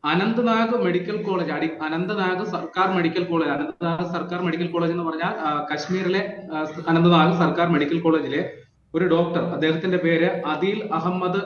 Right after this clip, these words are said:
റത്തീർ എന്നാണ്. ഇദ്ദേഹം പിടിയിലാവുന്നു. അപ്പൊ ഇദ്ദേഹം പിടിയിലാകാനുള്ള കാരണം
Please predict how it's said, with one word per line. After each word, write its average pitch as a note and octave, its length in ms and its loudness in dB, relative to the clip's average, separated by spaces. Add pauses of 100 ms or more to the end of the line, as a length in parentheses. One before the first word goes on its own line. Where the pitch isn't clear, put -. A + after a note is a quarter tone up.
റത്തീർ F3+ 340 -2
എന്നാണ്. C#3 380 -4 (640)
ഇദ്ദേഹം A3+ 480 0
പിടിയിലാവുന്നു. F3 680 2
അപ്പൊ - 340 -6
ഇദ്ദേഹം F3+ 400 2
പിടിയിലാകാനുള്ള G#3 720 -2
കാരണം D#3+ 500 -2